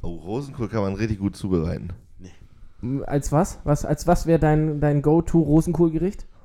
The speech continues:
Speaker 3: Gekocht mit
Speaker 1: Einfach nur als Beilagen.
Speaker 3: Ja,
Speaker 1: Das
Speaker 3: genau.
Speaker 1: darf man aber nicht so verkochen. Das ist dann immer so matschig.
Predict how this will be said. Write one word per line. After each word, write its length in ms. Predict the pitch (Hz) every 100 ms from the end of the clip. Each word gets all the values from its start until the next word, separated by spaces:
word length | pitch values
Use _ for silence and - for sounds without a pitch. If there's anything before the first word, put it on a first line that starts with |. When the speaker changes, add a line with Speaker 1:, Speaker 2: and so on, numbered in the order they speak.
| - - - -
Speaker 3:
Gekocht 500 | 156 - 180 - -
mit 200 | 156 190
Speaker 1:
Einfach 140 | 156
nur 120 | 143
als 120 | 135 -
Beilagen. 520 | 135 139 107 92 165
Speaker 3:
Ja, 120 | 170
Speaker 1:
Das 60 | 147
Speaker 3:
genau. 220 | 143 180
Speaker 1:
darf 140 | 120
man 100 | 143
aber 140 | 135 131
nicht 120 | 131
so 120 | 135
verkochen. 560 | 131 - 151 - 80 82
Das 140 | 95
ist 100 | 120
dann 100 | 131
immer 200 | 123 127
so 100 | 127
matschig. 540 | 135 151 - - -